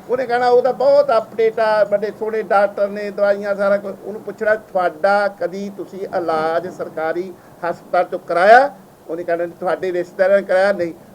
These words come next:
ਤੁਸੀਂ ਕਹਿਣਾ ਸਾਡੇ ਦਰਵਾਜ਼ੇ ਤੋਂ ਬਾਹਰ ਹੋ ਜਾ। ਤੇਰਾ ਕੀ ਹੱਕ ਆ ਸਾਡੇ ਕੋਲ ਵੋਟ ਲੈਣ ਦਾ?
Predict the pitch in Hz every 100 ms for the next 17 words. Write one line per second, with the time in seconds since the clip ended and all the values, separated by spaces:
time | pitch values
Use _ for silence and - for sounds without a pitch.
0 | - 175 185 196 196 185 190 180 180 160
1 | 156 156 165 160 175 185 185 190 - 208
2 | 226 226 - 269 269 226 - 180 120 -
3 | - - - 214 247 247 226 220 214 202
4 | 180 156